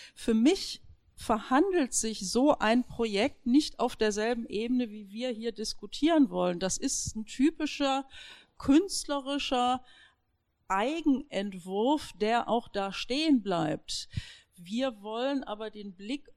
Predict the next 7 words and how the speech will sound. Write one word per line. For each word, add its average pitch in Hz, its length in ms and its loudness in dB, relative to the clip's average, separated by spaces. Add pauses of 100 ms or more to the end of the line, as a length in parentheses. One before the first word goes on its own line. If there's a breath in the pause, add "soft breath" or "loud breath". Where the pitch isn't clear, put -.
(120)
öffnen 269 680 0
und 220 220 -8
sensibilisieren, 208 1300 -4
weil 202 300 -2
wir 208 220 -4
ihn 208 200 -4
sensibilisiert 196 1200 -2